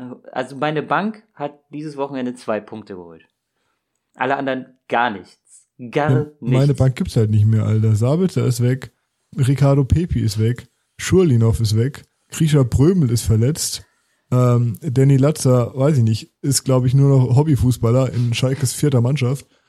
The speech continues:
Speaker 1: Warte mal, stimmt ja. Äh, Sabitzer ist nicht mehr bei den Bayern, ne?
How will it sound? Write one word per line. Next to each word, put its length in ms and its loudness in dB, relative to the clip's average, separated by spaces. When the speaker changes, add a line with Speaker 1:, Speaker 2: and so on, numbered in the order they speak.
Speaker 1:
Warte 180 -8
mal, 340 -8
stimmt 340 -12
ja. 100 -4
Äh, 260 -10
Sabitzer 720 -6
ist 200 -16
nicht 200 -10
mehr 120 -10
bei 80 -4
den 120 -6
Bayern, 320 -4
ne? 220 -14